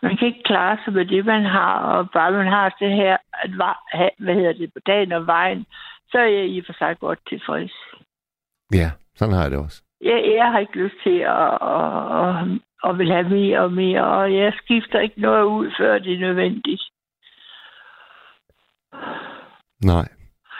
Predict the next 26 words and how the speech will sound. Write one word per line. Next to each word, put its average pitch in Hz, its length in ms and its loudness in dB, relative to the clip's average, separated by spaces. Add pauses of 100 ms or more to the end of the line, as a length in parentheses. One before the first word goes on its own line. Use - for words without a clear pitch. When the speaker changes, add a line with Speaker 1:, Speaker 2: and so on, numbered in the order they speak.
(140)
Speaker 1:
Men 202 120 2
jeg 208 80 4
har 226 80 4
også 226 180 -2
kun 233 180 2
haft 214 300 0
én 220 220 -4
sygeplejeløn 185 840 0
i 180 200 -2 (300)
næsten 196 360 0
hele 185 280 4
mit 185 240 -2
liv. 185 300 0 (1800)
Speaker 2:
Det 120 100 4
har 107 100 2
været 98 260 2
din, 110 240 4
øh, 90 440 4
beskæftigelse 95 840 2 (160)
at 90 160 2
være 90 160 4
sygeplejer? 98 520 0 (320)
Speaker 1:
Jamen, 214 220 2
vi 233 80 4
har 214 280 2
talt 220 260 0